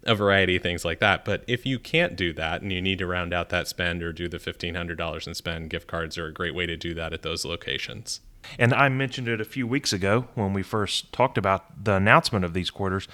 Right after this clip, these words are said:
Speaker 2: It's worth repeating. This is a quarter where, if, especially if you're a procrastinator and you forget to do things, this is an easy one where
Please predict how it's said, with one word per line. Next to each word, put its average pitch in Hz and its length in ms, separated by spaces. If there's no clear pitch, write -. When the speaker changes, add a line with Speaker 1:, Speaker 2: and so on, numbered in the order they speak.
Speaker 2:
It's 117 200
worth 131 260
repeating. 110 640
This 127 340
is 147 140
a 131 80
quarter 127 460
where, 113 420
if, 104 260
especially 139 640
if 127 140
you're 123 140
a 110 40
procrastinator 123 920
and 120 100
you 98 80
forget 101 360
to 98 80
do 104 180
things, 135 340
this 131 280
is 135 160
an 135 120
easy 127 300
one 117 320
where 110 380